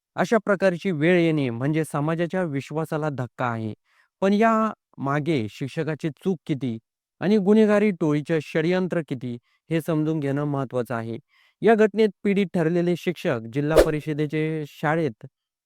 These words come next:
बराच काळ कार्यरत होते. वयवर्ष चोपन्न आहे. गावात त्यांची साधी, सरळ शिक्षक म्हणून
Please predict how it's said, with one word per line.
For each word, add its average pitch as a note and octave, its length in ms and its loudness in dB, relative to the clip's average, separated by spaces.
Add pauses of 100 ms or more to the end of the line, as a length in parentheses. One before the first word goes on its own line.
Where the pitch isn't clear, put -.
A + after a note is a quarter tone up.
(140)
बराच F#3 420 0
काळ F3 260 0 (100)
कार्यरत D#3 460 0
होते. A#2+ 260 -6 (360)
वयवर्ष D#3 580 -2 (300)
चोपन्न E3 380 -2
आहे. A#2+ 320 -4 (440)
गावात G3 300 2
त्यांची F#3+ 380 0
साधी, E3+ 480 -2
सरळ D#3+ 500 -2 (520)
शिक्षक G3+ 380 0
म्हणून F3 300 0